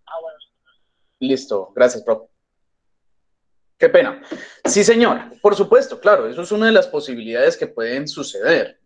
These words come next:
que digamos que si empiezan a cruzarse, no sé si ya los han cruzado, no sé si lo han intentado, no sé, no sé, realmente no lo, no, lo desconozco.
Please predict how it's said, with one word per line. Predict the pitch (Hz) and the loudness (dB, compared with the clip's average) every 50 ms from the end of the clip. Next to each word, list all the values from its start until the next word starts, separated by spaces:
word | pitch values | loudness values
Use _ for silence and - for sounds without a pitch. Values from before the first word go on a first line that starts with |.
| _ _ _ | _ _ _
que | _ - 139 135 135 135 131 | _ -6 -4 -2 -2 -4 -4
digamos | 127 127 127 120 127 127 123 120 135 151 165 - | -6 -6 -8 -4 -2 -2 -2 -2 -2 -4 -6 -4
que | - 185 160 143 | -4 -4 -4 -4
si | - - - 123 117 | -6 -10 -12 -10 -10
empiezan | 113 113 - 123 123 131 143 147 | -10 -8 -8 -6 -4 -2 0 0
a | 170 165 160 | 0 -2 -4
cruzarse, | - 135 120 113 - 131 127 123 - - - 127 127 147 170 - _ _ _ _ _ _ _ _ _ _ - _ - _ _ _ _ | -6 -10 -6 -2 0 2 2 2 0 -4 -6 -6 -4 -6 -6 -10 _ _ _ _ _ _ _ _ _ _ -20 _ -20 _ _ _ _
no | - 165 180 185 185 185 196 | -10 -6 -2 0 2 2 2
sé | 196 - - 220 214 208 208 | 0 0 2 4 4 4 4
si | - - 214 208 180 | 2 -2 -4 -6 -4
ya | 151 175 170 160 | 0 2 2 2
los | - 156 151 143 143 | 2 -2 -4 -4 -4
han | 135 127 123 | -6 -6 -6
cruzado, | 123 - 117 117 113 - 143 139 143 147 143 143 143 143 143 | -8 -10 -12 -12 -6 -2 0 2 4 4 4 2 2 0 -2
no | 139 127 120 113 | -4 -6 -8 -6
sé | - 127 117 | -6 -8 -8
si | - - 120 | -8 -8 -10
lo | 113 110 107 | -10 -10 -10
han | 104 104 | -12 -14
intentado, | 101 104 110 _ - - _ _ _ _ - 139 139 143 139 135 135 131 127 127 127 | -20 -20 -20 _ -20 -20 _ _ _ _ -2 0 2 2 2 2 2 0 0 0 0
no | 123 120 120 120 127 139 143 143 | -2 -4 -4 -4 -2 0 0 -2
sé, | 143 - - - _ _ _ _ _ _ _ _ _ _ _ | -2 -6 -14 -20 _ _ _ _ _ _ _ _ _ _ _
no | - 110 107 | -14 -14 -14
sé, | - - - _ | -14 -16 -20 _
realmente | - 113 110 107 110 110 110 - 117 | -10 -8 -8 -8 -8 -10 -8 -6 -6
no | 117 120 | -6 -4
lo, | 117 117 117 113 | -6 -6 -6 -6
no, | 113 107 104 104 104 _ _ _ _ _ | -8 -12 -14 -16 -20 _ _ _ _ _
lo | - 113 110 | -8 -6 -4
desconozco. | 107 104 - - - 104 101 101 95 - - - _ _ | -4 -4 -6 -10 -16 -16 -16 -16 -16 -16 -18 -20 _ _